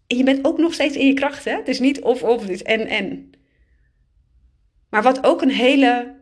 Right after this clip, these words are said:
ehm, belangrijk is, stel jezelf verbindende vragen.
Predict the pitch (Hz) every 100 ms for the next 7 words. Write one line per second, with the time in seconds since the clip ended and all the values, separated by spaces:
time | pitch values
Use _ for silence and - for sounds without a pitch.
0 | _ 214 214 208 202 208 208 208 _ _
1 | _ _ _ _ _ - 196 220 320 240
2 | 247 - 226 277 - - _ _ _ _
3 | _ _ _ - - - 294 311 185 -
4 | - 339 294 269 - - - - 165 160
5 | 180 165 151 156 - - - - 190